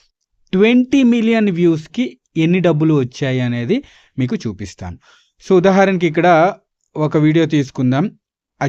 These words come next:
Joke of ఉగాది కొత్త పచ్చడి అని ఒక వీడియో అయితే నేను అప్‌లోడ్ చేశాను. ఎప్పుడు? ఏప్రిల్ ఐదు, రెండు వేల పంతొమ్మిదికి. ఆహా, ఓకే, అప్‌లోడ్ చేశాను అన్నమాట. So, ఇప్పటి వరకు ఈ వ-, ఈ చిన్న వీడియోకి, రెండు నిమిషాల వీడియోకి ఎంత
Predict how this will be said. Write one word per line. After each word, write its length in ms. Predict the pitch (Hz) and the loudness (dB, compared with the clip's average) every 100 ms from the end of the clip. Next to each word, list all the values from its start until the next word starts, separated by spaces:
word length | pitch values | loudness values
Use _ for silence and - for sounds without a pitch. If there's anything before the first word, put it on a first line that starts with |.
| 127 | 0
Joke 240 | 170 165 165 | 0 2 0
of 120 | 170 - | 0 -4
ఉగాది 280 | 139 151 151 151 | 0 0 0 -2
కొత్త 200 | 127 151 | -2 -2
పచ్చడి 340 | 139 135 143 135 | -2 -2 0 0
అని 120 | 131 208 285 - 131 | 0 0 -2 -6 -4
ఒక 100 | 135 120 | -2 0
వీడియో 240 | 135 147 139 | 0 2 2
అయితే 140 | 131 139 | 2 0
నేను 160 | 131 131 127 | 0 -2 -4
అప్‌లోడ్ 280 | 123 135 127 | -2 -2 -2
చేశాను. 300 | 127 127 143 190 127 | -2 -2 0 0 -2
ఎప్పుడు? 240 | - 165 302 - _ - - - _ _ _ _ _ _ - 135 | 0 0 0 -4 _ -20 -20 -20 _ _ _ _ _ _ -2 -2
ఏప్రిల్ 360 | 127 165 185 175 135 | 0 2 2 2 2
ఐదు, 180 | 156 165 240 | 2 2 0
రెండు 180 | 165 156 156 | 2 2 2
వేల 140 | 156 127 135 | 2 0 -2
పంతొమ్మిదికి. 680 | 143 151 175 139 101 - - _ - 135 | -2 0 0 -2 -6 -14 -20 _ -8 -2
ఆహా, 160 | 147 262 254 143 | 0 0 0 -2
ఓకే, 180 | 131 269 135 - | 0 0 -2 -4
అప్‌లోడ్ 260 | 135 170 165 160 | -2 2 2 2
చేశాను 300 | 139 139 123 | 0 2 0
అన్నమాట. 360 | 113 110 107 90 - - _ _ _ - - - | 0 -2 -2 -4 -12 -20 _ _ _ -20 -20 -4
So, 60 | 214 202 143 | 0 2 0
ఇప్పటి 400 | - - 247 247 220 | -4 -4 0 2 2
వరకు 320 | 202 185 214 196 | 2 0 -2 0
ఈ 20 | 180 170 | 0 0
వ-, 80 | 151 - | 0 -2
ఈ 40 | 180 160 | -4 0
చిన్న 160 | 190 240 190 | 2 2 2
వీడియోకి, 360 | 185 185 147 143 | 2 2 0 -2
రెండు 200 | 143 165 165 | 0 0 0
నిమిషాల 360 | 170 196 185 165 143 139 | 0 0 0 0 -2 0
వీడియోకి 420 | 156 165 160 160 127 | 2 2 0 0 0
ఎంత 200 | 127 151 | 0 0